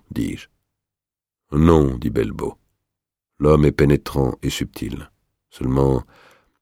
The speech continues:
il vit dans un monde différent du nôtre. »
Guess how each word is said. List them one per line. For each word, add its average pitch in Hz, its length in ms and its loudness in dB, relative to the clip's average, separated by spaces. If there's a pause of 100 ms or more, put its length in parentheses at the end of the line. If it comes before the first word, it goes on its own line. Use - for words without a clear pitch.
(100)
il 64 180 -2
vit 67 140 0
dans 67 260 0
un 69 80 2
monde 69 300 0
différent 64 500 -4
du 58 140 -4
nôtre. » 50 560 -12